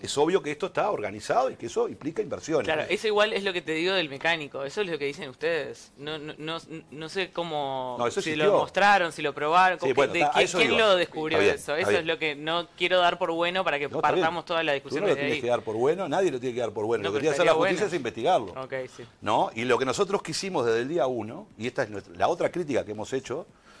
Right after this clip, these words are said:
Speaker 1: a la, a la Fiscalía en todo caso, hicimos tres cosas. Primero, queremos que la Fiscalía garantice la seguridad de la denunciante.
Speaker 2: Ujú.
Speaker 1: Eh,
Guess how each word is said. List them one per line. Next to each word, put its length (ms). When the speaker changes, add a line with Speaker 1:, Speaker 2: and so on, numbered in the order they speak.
Speaker 1:
a 120
la, 160
a 120
la 80
Fiscalía 460
en 80
todo 180
caso, 380
hicimos 280
tres 140
cosas. 320
Primero, 380
queremos 280
que 120
la 80
Fiscalía 420
garantice 580
la 120
seguridad 420
de 60
la 120
denunciante. 520
Speaker 2:
Ujú. 380
Speaker 1:
Eh, 80